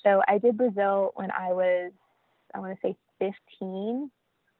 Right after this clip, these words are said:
and then Dubai was probably the year after or two years after. Oh, no, no, no, no!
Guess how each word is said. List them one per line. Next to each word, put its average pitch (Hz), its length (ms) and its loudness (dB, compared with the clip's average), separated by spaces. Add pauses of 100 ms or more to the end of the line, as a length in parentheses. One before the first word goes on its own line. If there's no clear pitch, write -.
(240)
and 202 160 -4
then 180 400 -2
Dubai 175 680 0
was 180 140 -8 (140)
probably 180 420 -2
the 180 100 -8
year 175 360 -4
after 185 540 -6
or 175 160 -4 (140)
two 180 80 -8
years 175 240 -2
after. 208 480 -2 (1160)
Oh, 254 100 4
no, 262 160 2
no, 254 80 2
no, 247 100 6 (440)
no! 226 120 2